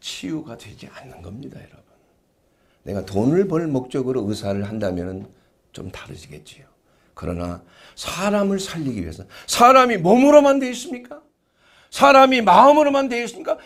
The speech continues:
그 영이라는 게 있다, 이거예요. 영이 죽어 있는데 껍질만 자꾸 약 주고 주사 주고 해서 무슨 의미가 있겠느냐, 이거예요. 그렇지 않습니까, 여러분? 예?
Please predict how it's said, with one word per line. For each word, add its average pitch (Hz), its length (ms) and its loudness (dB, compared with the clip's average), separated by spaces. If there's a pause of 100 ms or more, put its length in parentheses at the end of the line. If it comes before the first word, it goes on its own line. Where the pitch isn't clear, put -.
(120)
그 175 320 -2
영이라는 349 560 2
게 311 120 -4
있다, - 200 -10
이거예요. - 300 -16 (420)
영이 349 440 8
죽어 311 340 2
있는데 262 680 0 (160)
껍질만 302 760 4
자꾸 - 360 -8
약 220 200 2
주고 240 280 -6
주사 240 320 -2
주고 233 320 -4 (160)
해서 269 220 2
무슨 294 440 -6
의미가 240 360 -6
있겠느냐, 135 480 -10
이거예요. - 280 -20 (280)
그렇지 247 260 -6
않습니까, 240 480 -8
여러분? 269 320 -20 (580)
예? 175 160 -16